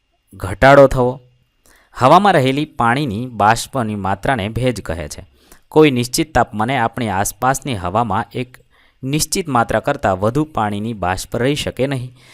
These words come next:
જ્યારે હવામાં પાણીની કણોની માત્રા પહેલેથી જ વધુ હશે તો બાષ્પીભવનનો દર ઘટી જાય છે. પવનની ઝડપમાં વધારો થવો. એક સામાન્ય અવલોકન છે કે વધુ પડતા પવનમાં કપડાં ઝડપથી સુકાઈ જાય છે. વધુ પડતા પવનને કારણે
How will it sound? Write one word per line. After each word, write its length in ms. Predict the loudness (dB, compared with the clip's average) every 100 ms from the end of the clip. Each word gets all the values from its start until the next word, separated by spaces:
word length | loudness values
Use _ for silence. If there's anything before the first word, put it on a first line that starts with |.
| _ -2
જ્યારે 280 | 2 2
હવામાં 500 | 2 2 2 2 -2
પાણીની 340 | -2 -2 -4 -6
કણોની 400 | -6 -4 -4 -4
માત્રા 360 | -4 -4 -4
પહેલેથી 540 | -4 -4 -2 -2 -4 -8
જ 80 | -6
વધુ 360 | -4 -2 -2
હશે 280 | -2 -2 -6
તો 200 | -6 -6
બાષ્પીભવનનો 760 | -4 -4 -6 -4 -2 -2 -6 -2
દર 320 | 0 0 -2
ઘટી 280 | -6 -8 -8
જાય 260 | -8 -10
છે. 280 | -12 -14 -16 _ _ _ -20 -20 -10 2
પવનની 400 | 4 6 4 2
ઝડપમાં 460 | 4 4 2 2
વધારો 360 | 2 2 0 -2
થવો. 340 | -4 -8 -10 -14 _ _
એક 180 | -4 0
સામાન્ય 500 | 2 2 2 0 -4 -4
અવલોકન 440 | 2 2 2 -2
છે 220 | -2 -2
કે 180 | -2 -2
વધુ 280 | 0 0 -2
પડતા 340 | -2 -4 -2
પવનમાં 540 | -2 -2 -4 -4 -6 -6
કપડાં 420 | -6 -2 -2 -2 -8 _ _ -4
ઝડપથી 460 | 2 2 0 -4
સુકાઈ 380 | -4 -2 2 2
જાય 180 | 2 -2
છે. 180 | -6 -6
વધુ 260 | -4 -2 -2
પડતા 300 | -2 -2 -2
પવનને 420 | -2 -4 -4 -4
કારણે 400 | -2 -2 -6